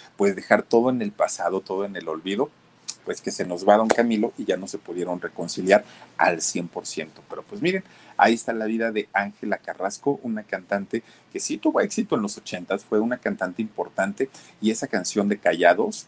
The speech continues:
uf, es una de las mejores. Yuri y Mijares la cantaron, ay, hace como diez años o más, yo creo,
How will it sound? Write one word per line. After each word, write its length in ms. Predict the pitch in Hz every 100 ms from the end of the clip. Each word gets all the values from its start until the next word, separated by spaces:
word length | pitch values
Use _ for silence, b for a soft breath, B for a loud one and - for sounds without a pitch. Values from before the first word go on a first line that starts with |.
| -
uf, 340 | 160 262 - -
es 180 | 98 -
una 180 | 113
de 60 | 120
las 260 | 90 82 - B B
mejores. 340 | 107 104 160 123
Yuri 240 | 147 202
y 40 |
Mijares 320 | 180 143 156 156
la 100 | 139
cantaron, 560 | 107 104 123 135 123 107 101 113
ay, 140 | 151
hace 220 | 101 -
como 260 | - 90 80
diez 320 | 85 90 -
años 360 | 82 82 90 -
o 60 |
más, 280 | 82 85 92
yo 120 | -
creo, 300 | - - 95